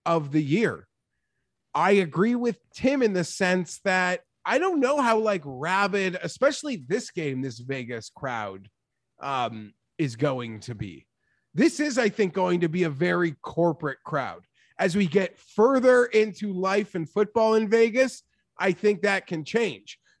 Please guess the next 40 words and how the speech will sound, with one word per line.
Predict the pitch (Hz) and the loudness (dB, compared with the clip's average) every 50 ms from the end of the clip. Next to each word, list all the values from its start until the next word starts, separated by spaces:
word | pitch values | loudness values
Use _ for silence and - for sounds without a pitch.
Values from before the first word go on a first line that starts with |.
| _ | _
But | - 196 | 0 2
everybody | 214 233 269 262 285 294 277 214 233 254 247 247 247 247 233 | 4 4 4 4 4 2 4 4 4 4 2 2 0 0 0
that | 220 208 196 185 - _ | 0 0 0 -2 -4 _
can | - 208 190 | -4 -4 -4
afford | 170 - - _ 196 208 233 247 247 254 226 | -4 -6 -4 _ 4 4 6 6 4 2 0
and | 202 151 131 | -2 -4 -4
paid | - - 196 220 247 214 | 0 2 2 2 2 0
the | 240 208 | -2 -2
big | 180 240 233 196 | 0 -2 -2 0
money | 220 220 220 220 220 220 | 0 0 0 0 -2 -4
for | 196 - - 220 | -6 -4 -4 -4
the | 214 202 214 | -4 -4 -8
tickets | - - 240 214 - - 220 208 202 - - - - _ _ _ _ _ _ | -4 -2 -2 -2 0 0 0 0 0 -4 -10 -18 -18 _ _ _ _ _ _
and | - 190 196 | -2 0 2
all | 202 220 226 | 2 2 2
the | 220 220 185 | 2 2 0
high | - - 196 208 214 226 220 | 0 0 0 0 2 2 2
rollers | 208 202 208 220 220 220 214 220 220 220 214 208 165 170 | 2 2 4 4 4 4 2 2 0 0 -2 -4 -2 -4
that, | 196 185 - - _ _ _ _ _ _ _ | -4 -4 -4 -6 _ _ _ _ _ _ _
you | 185 190 | 2 4
know, | 202 196 | 4 4
are | 190 165 | 4 2
prop-, | - - 208 214 214 208 - _ _ _ _ - - | 0 0 0 0 0 -2 -6 _ _ _ _ -18 -14
uh, | - - - - - - | -14 -12 -12 -12 -12 -2
that's | 202 208 254 294 302 - | 0 2 2 2 2 2
who's | - 330 320 262 | 0 0 2 2
at | 294 262 254 _ _ - | 0 0 -2 _ _ -6
this | 254 247 190 170 | -4 -4 -4 -6
game, | 160 180 254 285 240 143 107 104 107 113 117 - _ - | 0 4 4 6 4 4 0 -6 -12 -18 -20 -20 _ -2
in | - 196 190 | 0 2 2
my | 202 226 240 233 | 4 4 4 4
opinion. | 214 196 151 - 220 247 202 135 101 90 - _ _ _ _ _ _ _ - | 2 2 2 0 0 0 0 -4 -8 -12 -16 _ _ _ _ _ _ _ -2
Um, | 175 190 190 190 190 190 | 0 2 2 2 0 -2
so | 180 - 220 214 | -2 0 0 2
I'm | 214 214 | 2 2
not | 220 233 262 240 | 2 2 0 2
really | 254 262 254 233 240 240 | 2 2 2 2 0 -4
worried | 214 175 185 202 214 220 220 208 | -2 0 2 4 4 4 4 2
about | 190 165 185 180 175 | 2 0 -2 -2 -2
this | - 165 143 - | -4 -8 -8 -10